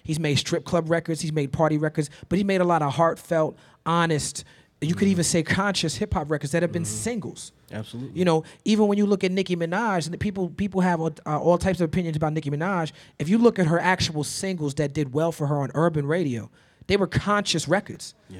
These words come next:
Speaker 1: Wasn't no cursing in them. She was talking to young girls, uplift yourself.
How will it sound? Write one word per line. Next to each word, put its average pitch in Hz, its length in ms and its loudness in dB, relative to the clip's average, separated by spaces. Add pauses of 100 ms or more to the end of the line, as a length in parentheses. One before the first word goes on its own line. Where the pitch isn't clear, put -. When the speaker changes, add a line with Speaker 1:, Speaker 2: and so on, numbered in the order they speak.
(160)
Speaker 1:
Wasn't 170 180 2
no 170 100 6
cursing 190 360 0
in 185 100 0
them. 185 160 -2 (140)
She - 120 -6
was - 40 -4
talking 170 280 2
to 160 60 0
young 160 240 2
girls, 160 460 4 (380)
uplift 160 380 2
yourself. 160 520 0